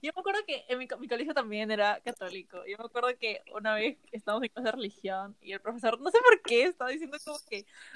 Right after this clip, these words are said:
"Díganme buenas noticias porque todos son malas noticias". Y creo que justo, sí, justo ese día,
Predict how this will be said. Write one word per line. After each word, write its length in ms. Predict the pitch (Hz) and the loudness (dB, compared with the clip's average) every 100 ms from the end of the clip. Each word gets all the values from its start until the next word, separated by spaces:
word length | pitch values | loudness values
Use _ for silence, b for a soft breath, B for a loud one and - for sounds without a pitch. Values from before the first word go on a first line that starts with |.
| 233 | -2
"Díganme 440 | 233 320 359 349 | 2 4 4 2
buenas 240 | 302 269 - - | 4 4 2 -8
noticias 580 | 294 - 247 - 302 262 | -8 -4 -2 4 4 4
porque 240 | 277 285 | -4 -6
todos 300 | 220 226 247 | -8 -6 -6
son 160 | 254 233 | -8 -6
malas 260 | 226 262 | -6 -6
noticias". 580 | 240 - 202 226 185 180 _ - | -10 -12 -14 -12 -10 -12 _ -8
Y 140 | 233 | -4
creo 260 | 294 339 440 | 2 2 2
que 120 | 311 | -4
justo, 640 | - 285 349 - 233 233 | 0 2 2 2 0 0
sí, 140 | 285 247 | -2 -4
justo 320 | 311 349 392 | -2 -2 -2
ese 180 | 392 311 | -4 -4
día, 360 | 226 214 262 | 0 0 0